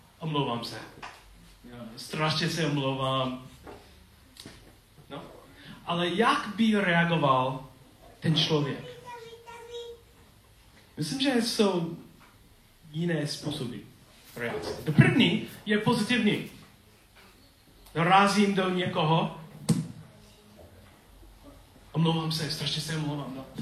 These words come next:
Oni říkají, „Ne, je v pohodě, dobrý, bez problémů.“ No. A pokračuje dál.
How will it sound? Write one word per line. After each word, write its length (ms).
Oni 220
říkají, 480
„Ne, 440
je 240
v 120
pohodě, 640
dobrý, 400
bez 140
problémů.“ 760
No. 260
A 40
pokračuje 460
dál. 220